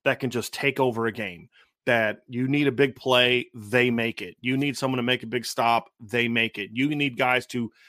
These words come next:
not just make a play, but take a game over from, "I'm gonna make a lot of plays." You know, I'm gonna put a team on my shoulders and say, "Hey,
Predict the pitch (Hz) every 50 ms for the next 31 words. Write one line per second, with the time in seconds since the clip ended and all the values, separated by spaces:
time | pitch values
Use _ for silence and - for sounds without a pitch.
0 | _ _ - 120 131 160 165 - 135 120 113 131 127 120 - _ - - 135 170
1 | 170 131 - - 123 107 98 92 90 98 98 _ _ _ _ _ _ - 123 127
2 | 131 - - 143 160 156 147 123 113 139 139 139 127 127 135 139 127 131 127 -
3 | - 135 127 120 117 - 117 123 131 123 139 131 127 131 123 - 107 101 95 98
4 | 110 123 147 151 135 120 - - - 120 98 87 76 - - - 117 107 117 135
5 | 139 127 113 - 131 127 117 - - 135 135 123 123 120 117 113 113 - - 131
6 | 139 139 123 123 123 104 110 117 107 - 120 117 135 135 113 -